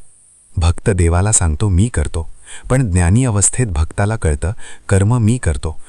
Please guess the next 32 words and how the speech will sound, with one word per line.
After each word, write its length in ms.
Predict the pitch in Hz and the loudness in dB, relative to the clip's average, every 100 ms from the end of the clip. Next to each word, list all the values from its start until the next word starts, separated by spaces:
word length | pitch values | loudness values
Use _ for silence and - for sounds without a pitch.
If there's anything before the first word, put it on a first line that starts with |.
| - - | -6 0
पण 120 | 120 | 0
करणारी 480 | - 82 78 90 117 | 2 2 2 0 0
शक्ती 380 | - 110 - | -2 -2 -4
तू 220 | 117 98 98 | -2 -2 0
आहेस." 440 | 71 69 78 - - - _ _ _ - | -2 -2 -2 -2 -4 -16 _ _ _ -4
ज्ञानेश्वर 520 | 95 90 80 98 107 90 | 2 4 4 2 0 0
म्हणतात, 360 | 76 71 110 - - - - - | 2 0 -2 -4 -10 -12 -10 0
"जो 180 | 95 113 | 2 4
देवाद्वारे 680 | 90 87 92 113 107 104 | 2 2 2 2 0 2
देवालाच 560 | 101 87 82 90 131 - | 2 2 2 2 0 0
अर्पण 280 | 85 82 78 | 0 2 0
करतो, 440 | 82 76 80 - - - | 0 -2 -4 -6 -12 -4
तो 80 | 120 | -4
कर्मात 520 | - 92 80 98 117 | 2 2 4 2 0
राहूनही 500 | 87 73 87 82 87 - | 0 2 2 2 0 0
अकर्म 400 | 85 - 76 71 | -2 0 0 0
करतो." 420 | - - 76 - - - _ _ _ - | -2 -6 -6 -10 -14 -20 _ _ _ -2
ही 200 | 110 104 | 4 4
अवस्था 380 | 87 85 - 110 | 4 2 2 2
विभूती 420 | 87 76 90 110 | 2 2 2 2
योगाचा 400 | 87 78 80 104 | 2 2 2 2
सार 280 | - 80 73 | 2 2 0
आहे. 240 | 67 78 - - - - - _ - | -2 -4 -6 -12 -16 -20 -20 _ -2
देव 260 | 82 98 | 2 2
फक्त 360 | 131 123 - 131 98 | 2 -2 0 0 2
जगाचा 400 | 78 85 - 123 | 2 2 2 0
संचालक 580 | - 78 - 92 120 | 2 2 2 0 0
नाही, 280 | 90 69 78 - - - | 0 2 0 -4 -10 -2
तो 60 | 117 | 0
जगाचा 520 | 90 85 85 82 123 - | 4 4 4 2 0 0
आधार 360 | 78 71 90 | -2 2 2
आहे. 260 | 82 64 73 | 2 -2 -4